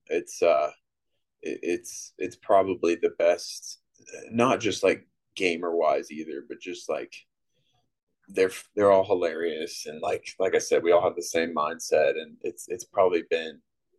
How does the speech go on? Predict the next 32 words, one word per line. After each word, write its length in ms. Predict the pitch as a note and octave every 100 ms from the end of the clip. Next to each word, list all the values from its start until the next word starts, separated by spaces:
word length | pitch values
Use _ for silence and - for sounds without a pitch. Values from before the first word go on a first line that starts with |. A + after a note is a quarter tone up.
| _ _ _
even 400 | G2+ F2+ D#2+ C#2+ _
as 200 | D#3 G2+
much 180 | G2 F#2
as 100 | F#2+
I 100 | F2+
love 200 | F2+ F2
that 200 | E2+ D#2
guild 300 | - F2 F2
that 80 | F2
I 80 | E2
talked 300 | - E2 -
about 260 | - E2+
before 380 | - - E2 D#2+
from 160 | D#2+ E2
when 100 | D#2+
I 80 | D2+
was 140 | D2
in 120 | D#2+
middle 160 | D#2+ E2
school 360 | - E2 E2
and 80 | E2
how 80 | E2+
much 340 | E2 - - -
they 120 | -
helped 220 | - D#2+
me 140 | D#2 D#2+
out 240 | D2+ D2+
with 160 | D#2+ -
doing 280 | F2+ F2 E2+
my 140 | F2
runs 320 | E2+ E2+ E2+
back 220 | - E2